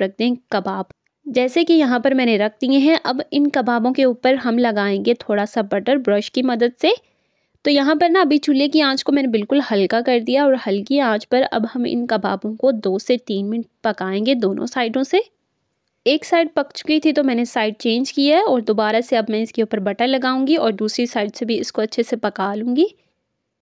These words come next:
यहाँ पर देखिए कबाब पक चुके हैं लेकिन अभी इसमें एक और ट्विस्ट बाकी है। अब हम क्या करेंगे कि कबाब को एक मिनट के लिए चूल्हे पर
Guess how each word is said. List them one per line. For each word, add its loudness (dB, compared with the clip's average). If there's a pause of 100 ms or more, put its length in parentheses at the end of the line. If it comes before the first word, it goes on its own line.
(480)
यहाँ 0
पर 4
देखिए 2
कबाब 0
पक -2
चुके -6
हैं 0
लेकिन 0
अभी 2
इसमें 2
एक -2
और 2
ट्विस्ट -6
बाकी -4
है। 0 (400)
अब 0
हम 6
क्या 2
करेंगे 2
कि 0
कबाब -2
को 2 (180)
एक 2
मिनट 2
के 2
लिए 0
चूल्हे -2
पर 0